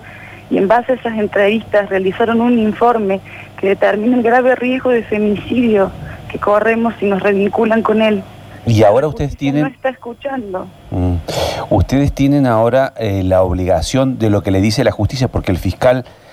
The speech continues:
Speaker 2: si bien ad-, advierte que existe violencia de género, pero que no puede determinar abuso sobre la niña,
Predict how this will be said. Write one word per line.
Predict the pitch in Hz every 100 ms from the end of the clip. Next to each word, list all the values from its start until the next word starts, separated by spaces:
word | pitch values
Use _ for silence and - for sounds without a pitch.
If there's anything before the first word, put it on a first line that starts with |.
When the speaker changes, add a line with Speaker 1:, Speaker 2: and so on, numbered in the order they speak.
| -
Speaker 2:
si | - -
bien | 110 131 135 131 _ -
ad-, | 98 98 98 -
advierte | 92 95 131 135 -
que | 95
existe | 85 113 -
violencia | 98 101 101 117 113
de | 113
género, | 110 131 120 117
pero | 113 104 98
que | 104
no | 113
puede | - 135 131
determinar | 113 98 101 92 98 120 131 - _ - -
abuso | - 95 254 -
sobre | - 117 95
la | 92
niña, | 92 104 90 80